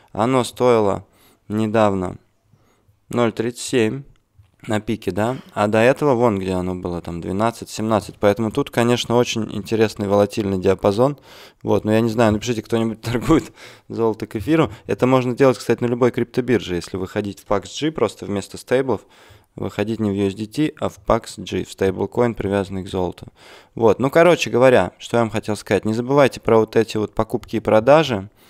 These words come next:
Хотя, если мы включаем дневку на Т Р Д Р, она нам показывает только сильные покупки, причём вот здесь наверху этого флага. Вот здесь только сильные покупки. Поэтому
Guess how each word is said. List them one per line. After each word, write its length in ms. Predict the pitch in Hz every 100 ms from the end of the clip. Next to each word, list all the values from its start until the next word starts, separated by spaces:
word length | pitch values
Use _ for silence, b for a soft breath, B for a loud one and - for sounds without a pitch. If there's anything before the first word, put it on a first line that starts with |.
| b
Хотя, 380 | b 117 113 160
если 220 | 143 -
мы 100 | 139
включаем 480 | 131 139 131 143 123
дневку 380 | 113 139 135 -
на 560 | 104 101 98 98 95 92
Т 140 | 104
Р 120 | 101
Д 220 | 98 113
Р, 60 | 120
она 200 | 104 107
нам 140 | 107
показывает 500 | 101 107 117 104 101
только 260 | - 107 107
сильные 380 | - 113 104 98
покупки, 480 | - 98 104 - -
причём 380 | - 85 98
вот 80 | 95
здесь 220 | 95 87
наверху 420 | - 92 98 - 95
этого 240 | - 90
флага. 440 | - 110 120 104 92 b b b b
Вот 220 | 107 101
здесь 180 | 98 98
только 460 | - 127 139 - 113
сильные 400 | - 123 120 104
покупки. 500 | 101 - 101 - - b b b
Поэтому 520 | 113 135 143 143